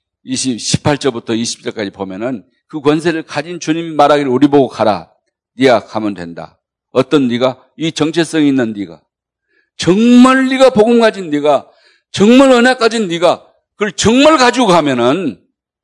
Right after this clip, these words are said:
네 이런 사명을 감당하게 되면 하나님이 함께 하시면서 되게 해주겠다는 겁니다. 할렐루야. 여러분 잊지 말 것 한 가지 있습니다. 그게 뭐냐면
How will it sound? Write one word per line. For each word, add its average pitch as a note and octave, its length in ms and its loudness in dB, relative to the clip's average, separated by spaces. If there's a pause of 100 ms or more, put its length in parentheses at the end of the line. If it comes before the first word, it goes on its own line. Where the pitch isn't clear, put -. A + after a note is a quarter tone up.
(260)
네 G3+ 180 -12
이런 G#3+ 300 -2
사명을 G3 600 -2 (580)
감당하게 C#3+ 540 -6
되면 A2+ 300 -16 (320)
하나님이 G#3 440 -4
함께 E3+ 260 -6
하시면서 C#3 520 -8 (280)
되게 D3+ 220 0
해주겠다는 A#2+ 540 -6
겁니다. E2 460 -20 (180)
할렐루야. C#3+ 720 4 (720)
여러분 F#3 220 2
잊지 G3 260 -4
말 G3 180 0
것 G3 120 -2
한 F#3+ 120 0
가지 E3 200 2
있습니다. D#3 420 0
그게 G#3+ 160 0
뭐냐면 D#3 800 2